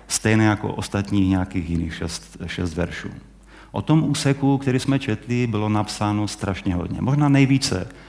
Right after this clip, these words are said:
o čem se dalo napsat ohledně Nového zákona, bylo právě tady o tom textu. Možná nejvíce o tom, co se píše o Pavlových listech, tak je přisuzováno tomu textu.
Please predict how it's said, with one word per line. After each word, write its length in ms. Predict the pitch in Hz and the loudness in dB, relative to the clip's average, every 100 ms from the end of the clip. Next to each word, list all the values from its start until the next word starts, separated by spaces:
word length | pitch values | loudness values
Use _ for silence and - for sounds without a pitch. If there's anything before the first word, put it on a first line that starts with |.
| - - - | -20 -20 -10
o 120 | 95 | -6
čem 220 | - 104 | 0 0
se 440 | - 107 104 107 101 | 2 4 6 6 6
dalo 260 | 104 107 | 6 6
napsat 520 | 107 107 - 90 85 - | 6 4 2 -2 -4 -6
ohledně 440 | 87 95 95 92 | -4 0 2 2
Nového 320 | 92 95 95 | 2 2 2
zákona, 380 | 92 95 95 110 | 2 0 0 0
bylo 200 | 123 135 | 2 0
právě 380 | 123 135 131 131 - - - - | 2 2 4 2 -2 -16 -20 -6
tady 180 | 110 110 | 0 2
o 80 | 110 | 2
tom 180 | 110 110 | 0 2
textu. 440 | 110 - - - - - - - - - - - - - | 0 -2 -8 -14 -20 -20 -20 -20 -20 -20 -20 -20 -20 -4
Možná 200 | 90 92 | 0 4
nejvíce 460 | 101 107 104 101 104 | 6 6 4 2 -2
o 120 | 101 | -2
tom, 220 | 98 101 | 0 0
co 140 | 98 | 0
se 260 | 101 101 98 95 | -2 2 0 0
píše 280 | 101 87 101 | -2 0 -2
o 80 | |
Pavlových 480 | 87 98 101 98 98 | 0 2 4 4 4
listech, 640 | 104 104 - 87 90 - - - - - - | 4 2 -2 -4 -6 -16 -20 -20 -20 -20 -10
tak 160 | - 95 | -4 2
je 260 | 101 95 - - | 2 2 -2 -4
přisuzováno 720 | - 110 107 101 101 98 98 | 0 2 2 2 4 4 2
tomu 200 | 95 95 | 2 0
textu. 400 | 90 87 - | 0 -4 -8